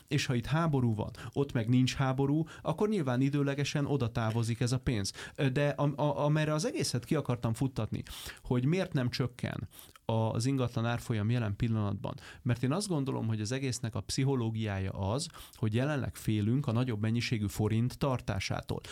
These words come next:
Tehát pont azért, mert ukrán konfliktus, nem tudjuk, mi lesz a térségben, nem tudjuk még, milyen inflációs vagy árfolyam hatások érhetik a forintot, ezért értelemszerűen,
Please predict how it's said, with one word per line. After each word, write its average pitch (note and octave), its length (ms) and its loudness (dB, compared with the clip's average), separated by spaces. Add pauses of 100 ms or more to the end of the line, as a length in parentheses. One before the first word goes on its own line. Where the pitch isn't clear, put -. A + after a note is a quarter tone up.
(140)
Tehát - 180 0
pont E3+ 300 2
azért, A#2 360 0
mert - 300 -6 (240)
ukrán D3 380 0
konfliktus, A2 680 -2 (160)
nem C#3 220 2
tudjuk, B2 300 -2
mi B2 80 4
lesz G#2+ 220 0
a G#2+ 40 -4
térségben, - 680 -4 (180)
nem C3+ 220 2
tudjuk C3 320 0
még, A2+ 160 0
milyen A2+ 220 2
inflációs A#2+ 720 -2
vagy F#2+ 300 0
árfolyam C3 560 0
hatások G#2+ 480 -2
érhetik A2+ 380 0
a F#2+ 60 -6
forintot, D#3 760 -2
ezért C#3+ 300 2
értelemszerűen, B2+ 1000 2